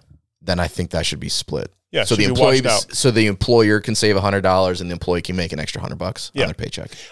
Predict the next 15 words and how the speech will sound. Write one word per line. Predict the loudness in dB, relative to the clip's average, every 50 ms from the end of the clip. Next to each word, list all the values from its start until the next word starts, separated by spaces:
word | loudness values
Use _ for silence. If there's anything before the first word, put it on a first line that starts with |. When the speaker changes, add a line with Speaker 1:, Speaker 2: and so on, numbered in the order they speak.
| -4 -2
Speaker 2:
I | 0 0
don't | 0 0 0 0 0 0
disagree | 0 -4 -4 -2 -2 -2
with | 0 0
that | 0 0
at | 0 -2
all. | 0 2
Speaker 1:
That's | 4 4 4 4
what | 6 6
I | 6
was | 4 4 0
trying | 0 2 4 6 6 6 4 4
to | 2
say | 0 2 2 4 4 2 2
through | 0 -4 -4